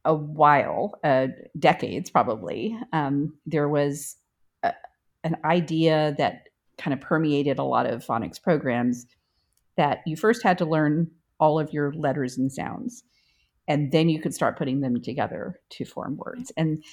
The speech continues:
that's probably the worst approach. Uh, you want to start combining the sounds into words as soon as you possibly can. So as soon as you have two sounds, you can make a word. You could make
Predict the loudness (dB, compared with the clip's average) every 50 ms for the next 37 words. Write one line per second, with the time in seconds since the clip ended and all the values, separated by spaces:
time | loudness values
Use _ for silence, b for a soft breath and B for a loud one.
0 | B B B B -8 -8 0 4 6 6 6 6 2 2 0 0 0 -2 -2 -2
1 | -4 -4 -4 -6 -10 -10 -10 -10 -10 -10 -10 -8 -8 -8 B B B B B -4
2 | -2 -2 -2 -2 0 -2 0 2 4 4 2 2 0 -6 -6 -2 0 0 2 2
3 | 0 -2 -4 -6 B B B B B B B B _ -16 -8 0 4 6 6 6
4 | 4 2 0 2 2 4 4 4 4 4 2 2 2 2 0 -2 -4 -6 -8 _
5 | _ _ _ _ _ _ _ _ _ -2 2 2 4 4 4 2 0 -2 -4 -8
6 | -8 -4 0 2 2 2 2 2 0 0 -2 -2 0 0 2 2 0 0 -2 -2
7 | 0 0 -2 -2 -4 -2 -2 0 0 0 -2 -6 -10 -12 -14 -12 -8 -4 -2 -2
8 | 0 -2 -2 -2 -2 -2 -2 -4 -6 -8 -8 -8 -10 -10 -10 -10 -10 -10 -8 -6
9 | -4 -4 -4 -4 -6 -6 -2 0 0 0 0 -2 B B B B B B _ _
10 | -4 -4 -2 0 2 2 2 2 2 2 2 2 2 0 -2 -4 -4 -4 -2 -2
11 | -2 -2 0 0 0 -2 -2 -4 -4 -4 -2 0 0 0 0 0 0 -2 -2 -2
12 | -2 -2 -2 -2 -2 -4 -4 -4 -4 -4 -4 -2 0 0 0 -2 -4 -6 -10